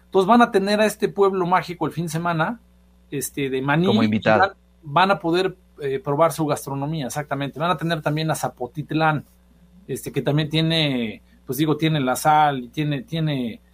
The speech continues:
Speaker 1: eh, alimentación en torno a los bichos y otro tipo de cosas, ¿no? Entonces
Speaker 2: Claro.
Speaker 1: también, digo, también de la rosca, ahorita hay otras cosas, es-, está Tochimilco, van a partir también una rosca,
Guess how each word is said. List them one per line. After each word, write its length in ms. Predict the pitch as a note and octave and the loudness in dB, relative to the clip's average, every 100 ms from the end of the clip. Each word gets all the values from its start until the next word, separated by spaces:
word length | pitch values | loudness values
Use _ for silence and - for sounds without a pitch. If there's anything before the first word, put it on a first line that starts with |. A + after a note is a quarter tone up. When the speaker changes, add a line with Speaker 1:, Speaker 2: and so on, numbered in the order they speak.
| _ _ - | _ _ -20
Speaker 1:
eh, 500 | A#2 A2 G#2 - - - - A#2+ | -18 -16 -18 -20 -20 -20 -12 -6
alimentación 720 | C3 C#3 C#3+ - - E3 D#3 | -2 0 0 0 2 4 4
en 100 | D3 | 2
torno 280 | D3+ D3 C#3+ | 2 4 4
a 40 | |
los 220 | C3 B2+ | 2 0
bichos 680 | D3+ F3+ E3 - D3 B2+ - | 0 0 0 2 2 2 -2
y 120 | A#2+ C3 | -4 -2
otro 220 | C#3+ C#3+ | -2 -4
tipo 240 | D3+ D#3+ | -4 -4
de 60 | - | -2
cosas, 360 | F3+ - A2+ | -2 0 -4
¿no? 220 | B2+ G#3 - - _ _ | -2 -2 -4 -20 _ _
Entonces 260 | - D3+ - | -8 -4 0
Speaker 2:
Claro. 140 | A2+ | 2
Speaker 1:
también, 280 | D#3 F3+ F3+ _ _ | 4 2 0 _ _
digo, 160 | G#3+ G#3 | 4 6
también 340 | E3 G#3 A3+ G3 | 6 4 4 4
de 120 | F#3 | 6
la 100 | F3 | 6
rosca, 720 | F#3+ A3 - A3 F#3 E3 C#3 C3 C3 | 6 4 6 6 8 8 4 0 -2
ahorita 260 | E3 E3+ | 0 0
hay 100 | E3+ | 2
otras 240 | F#3 F#3 - | 2 0 -2
cosas, 340 | F#3 F3+ D#3 | -2 -2 -4
es-, 200 | C#3 - | -6 -6
está 300 | C#3 - F3 | -10 -6 -2
Tochimilco, 720 | F3 - F3+ F3+ G3 - G3 | -2 0 2 2 2 2 2
van 200 | E3 D3+ | 4 2
a 100 | D3 | 0
partir 420 | _ C3 - D3+ | _ -6 -4 -6
también 300 | C#3+ C3+ C#3+ | -6 -6 -4
una 160 | D3 C3 | -2 -2
rosca, 640 | C3+ D3 - C#3 A#2+ G#2 | -2 -4 0 2 2 0